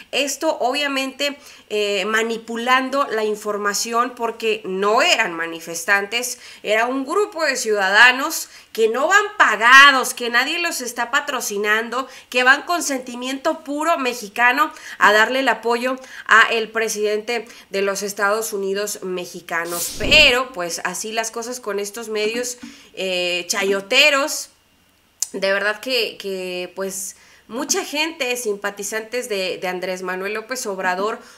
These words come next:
cuando Aristegui empezó a hacer este tipo de publicaciones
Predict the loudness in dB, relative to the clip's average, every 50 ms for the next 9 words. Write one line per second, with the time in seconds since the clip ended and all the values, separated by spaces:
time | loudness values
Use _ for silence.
0 | _ _ 0 0 0 2 0 -2 -4 -4 -8 -6 -6 -6 -6 -4 -6 -4 -4 -4
1 | -4 -4 -6 -6 -6 -6 -6 -6 -6 -4 -4 -6 -6 -6 -10 -10 -10 -12 -10 -8
2 | -6 -4 -4 -4 -4 -6 -8 -10 -10 -10 -10 -10 -8 -8 -6 -6 -6 -6 -4 -4
3 | -4 -4 -4 -6 -6 -10 -12